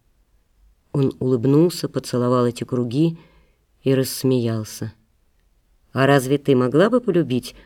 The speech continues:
насквозь прогнившего человека?" "Любовь зла, тут не выбираешь". "Странно,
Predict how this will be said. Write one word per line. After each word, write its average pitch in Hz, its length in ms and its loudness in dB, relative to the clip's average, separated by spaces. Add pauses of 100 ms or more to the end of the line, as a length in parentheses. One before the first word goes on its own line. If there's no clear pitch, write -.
(320)
насквозь 131 560 0
прогнившего 123 680 -2
человека?" 107 540 -8 (1800)
"Любовь 185 380 0
зла, 156 460 4 (680)
тут 165 220 -4
не 170 80 2
выбираешь". 120 800 -6 (1700)
"Странно, 123 680 -6